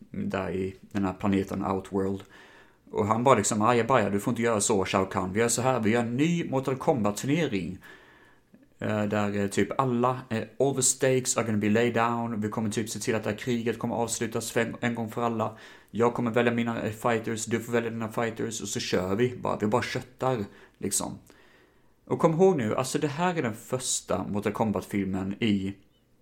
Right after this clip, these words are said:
Mortal Kombat Legends-universumet som jag har sett. Så jag bara tänkte, det här kan ju inte vara den första filmen.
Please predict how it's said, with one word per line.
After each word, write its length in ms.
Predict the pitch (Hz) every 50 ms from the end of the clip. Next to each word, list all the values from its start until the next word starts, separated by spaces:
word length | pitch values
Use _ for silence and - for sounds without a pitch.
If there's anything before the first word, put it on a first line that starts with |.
| _ _ _ _ _ _
Mortal 280 | - 107 110 107 - 104
Kombat 320 | - 113 110 104 101 -
Legends-universumet 1300 | 117 110 113 117 117 110 104 98 95 90 - 98 101 92 95 90 - - 117 123 143 151 - - - - - - - - _ _ _ _ _
som 220 | - - 117 107
jag 100 | 107 113
har 80 | 131 135
sett. 360 | 131 - 147 147 151 - -
Så 260 | - - - - -
jag 100 | 123 110
bara 100 | 127 165
tänkte, 320 | 165 - 147 135 135 110 104
det 100 | 113 113
här 100 | 127 127
kan 200 | - - 170 165
ju 60 | -
inte 260 | 139 156 156 151 -
vara 120 | 92 95
den 80 | 95 -
första 360 | - - 107 - - - 87
filmen. 380 | - - 95 90 92 95 120